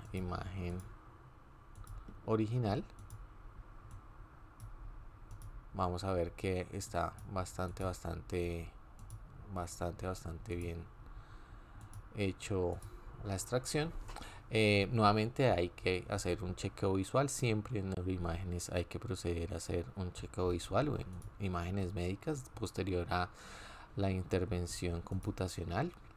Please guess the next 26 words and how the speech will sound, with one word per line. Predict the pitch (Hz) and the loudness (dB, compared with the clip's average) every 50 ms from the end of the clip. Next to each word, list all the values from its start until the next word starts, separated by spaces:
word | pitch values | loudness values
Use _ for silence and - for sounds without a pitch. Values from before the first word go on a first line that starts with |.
| - - - - | -12 -10 -8 -4
Es | - 92 87 85 82 80 - - - - - | 0 0 2 2 0 0 -2 -4 -4 -4 -4
una | 104 104 92 92 90 87 85 85 85 - - | -2 -2 0 0 0 0 0 0 0 0 0
alta | 92 92 90 87 - - 92 92 | 2 2 2 2 0 0 0 2
necesidad, | 92 92 - - 90 - - 90 87 87 82 85 - | 2 0 -2 -4 -4 -2 0 2 4 4 4 4 2
sobre | - 104 101 90 90 | 2 2 4 4 4
todo | 85 - 90 87 87 85 | 2 4 4 4 4 4
en | 90 90 | 2 0
estas | 85 - - 95 95 | -2 -2 -2 -2 -2
etapas, | 104 104 - 87 82 - 90 85 82 - | -2 0 2 0 2 2 2 0 0 0
por | - 104 101 | -2 0 0
ejemplo, | 92 90 85 82 - - 90 85 | 0 0 -2 -4 -2 0 0 2
de | 87 87 87 87 90 87 - - - - - - - - - | 2 2 2 0 0 -4 -6 -10 -12 -12 -12 -12 -12 -12 -4
preprocesamiento, | - 98 95 - - 95 90 - 95 85 - 90 87 87 82 82 - 90 | 0 0 0 2 2 0 0 0 0 -2 0 0 0 0 -2 -2 -2 -2
hacer | 87 98 90 - | 0 0 0 -2
chequeo | - - 101 - - 101 95 | -2 -2 -4 0 2 4 4
visuales | 95 95 - - 82 82 87 110 - - | 4 4 2 0 0 0 0 0 -2 0
para | - - 95 90 - 80 | 2 4 4 4 4 0
todo. | - - - 101 131 175 - - - - - - - - - - - - - - - - - - - - - - - | 0 4 6 8 8 6 4 0 -10 -14 -14 -14 -14 -14 -14 -14 -14 -16 -16 -16 -18 -18 -18 -16 -16 -16 -16 -8 -4
Eh, | 123 117 110 104 104 101 98 95 98 - | -2 0 0 2 2 2 2 0 0 2
y | - 131 127 | 4 4 6
vemos | 131 123 107 104 113 110 104 | 6 6 6 4 2 0 2
que | - 107 110 - - - - - - - - | 4 4 4 4 2 -6 -16 -16 -16 -12 -10
está | - - - 92 85 78 - - | -6 0 4 6 6 6 4 2
bastante, | 110 98 95 92 - - - - 98 92 90 - 87 | 2 4 4 4 4 2 4 6 6 6 4 4 4
bastante | 87 85 82 - - 80 80 80 - 110 | 4 4 4 2 -2 -2 -2 0 2 4
bien. | 127 143 151 139 | 4 4 4 2